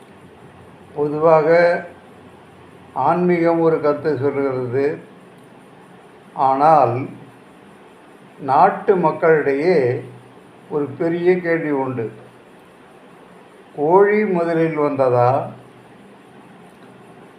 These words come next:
முட்டை முதலில் வந்ததா? கோழி இல்லாமல் முட்டை எப்படி வந்தது? முட்டை இல்லாமல் கோழி எப்படி வந்தது என்று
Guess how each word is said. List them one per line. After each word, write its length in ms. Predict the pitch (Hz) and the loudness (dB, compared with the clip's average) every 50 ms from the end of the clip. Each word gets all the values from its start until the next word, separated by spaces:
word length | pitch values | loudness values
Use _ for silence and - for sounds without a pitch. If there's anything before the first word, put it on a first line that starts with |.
| - - | -16 -12
முட்டை 440 | 151 160 156 - - - 214 214 214 | -10 -10 -10 -6 -2 2 2 4 2
முதலில் 440 | 208 185 170 170 170 160 160 156 143 | 2 0 0 0 0 0 -2 -2 -2
வந்ததா? 520 | 143 139 127 127 127 120 117 113 104 104 - - - - - - - - - - - - - - - - - - - - - - - - - - - - - - - | -4 -4 -2 -2 0 0 0 -2 -2 -4 -8 -14 -20 -20 -20 -20 -20 -20 -20 -20 -20 -20 -20 -20 -20 -20 -20 -20 -20 -20 -20 -20 -20 -20 -20 -20 -20 -20 -20 -14 -6
கோழி 340 | 165 160 190 214 220 226 220 | 0 2 4 4 4 2 2
இல்லாமல் 680 | 202 190 180 175 170 165 156 147 135 139 165 196 208 | 2 2 2 4 4 4 4 4 2 0 -2 -4 -4
முட்டை 400 | 208 196 180 180 180 - 285 254 | -6 -6 -8 -8 -8 -8 -4 0
எப்படி 380 | 208 185 180 - - 170 160 156 | 0 0 0 -2 -6 -8 -6 -4
வந்தது? 640 | 151 143 135 135 135 131 131 127 123 123 123 123 123 - - - - - - - - - - - - - - - - - - - - - - - - - - - - - - - - - - - - - | -4 -4 -4 -4 -4 -4 -4 -4 -6 -6 -6 -8 -10 -12 -18 -20 -20 -20 -20 -20 -20 -20 -20 -20 -20 -20 -20 -20 -20 -20 -20 -20 -20 -20 -20 -20 -20 -20 -20 -20 -20 -20 -20 -20 -20 -20 -20 -20 -20 -14
முட்டை 400 | 165 160 165 165 165 240 226 226 | -10 -10 -8 -2 2 4 4 6
இல்லாமல் 600 | 214 196 185 180 170 156 151 147 147 160 185 190 - - - - | 4 4 2 4 4 4 4 4 2 -2 -4 -6 -8 -14 -14 -6
கோழி 300 | - 180 202 220 226 220 | -2 2 2 2 4 4
எப்படி 360 | 196 180 156 180 165 160 151 143 | 2 2 2 0 -2 -2 -2 -2
வந்தது 580 | 139 131 127 117 123 123 120 120 110 107 - - - - - - - - - - - - - - - - - - - - - - - - | -4 -4 -6 -6 -6 -6 -6 -6 -8 -8 -12 -16 -20 -20 -20 -20 -20 -20 -20 -20 -20 -20 -20 -20 -20 -20 -20 -20 -20 -20 -20 -20 -14 -8
என்று 760 | 185 185 180 180 180 190 202 196 165 139 139 147 165 180 180 | -6 -4 -2 -2 2 4 4 4 4 4 2 0 -2 -4 -8